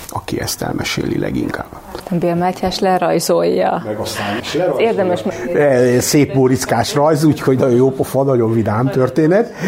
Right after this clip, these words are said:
Speaker 1: és aztán utána Schönwisner, aki az első városmonográfiát írja hétszázkilencvenegyben, ő pontosan tudja, hogy mi van rajta, és leírja, hogy Ízisz, meg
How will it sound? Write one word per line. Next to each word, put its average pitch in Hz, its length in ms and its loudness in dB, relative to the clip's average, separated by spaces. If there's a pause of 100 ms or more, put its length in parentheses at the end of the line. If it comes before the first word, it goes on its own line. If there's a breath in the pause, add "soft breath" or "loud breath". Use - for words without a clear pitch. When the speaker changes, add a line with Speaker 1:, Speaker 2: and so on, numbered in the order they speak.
(220 loud breath)
Speaker 1:
és 127 440 2 (340 loud breath)
aztán 131 340 -2
utána 117 300 2
Schönwisner, 110 720 2
aki 104 360 0
az 110 120 2
első 107 320 2
városmonográfiát 107 1120 0
írja 104 240 2
hétszázkilencvenegyben, 78 1400 0 (400 loud breath)
ő 120 120 2
pontosan - 480 -2
tudja, 78 300 0
hogy - 160 -2
mi 82 100 2
van 55 220 0
rajta, - 420 -4
és 101 280 0
leírja, 87 360 0
hogy 98 160 0
Ízisz, 117 460 2
meg - 220 -4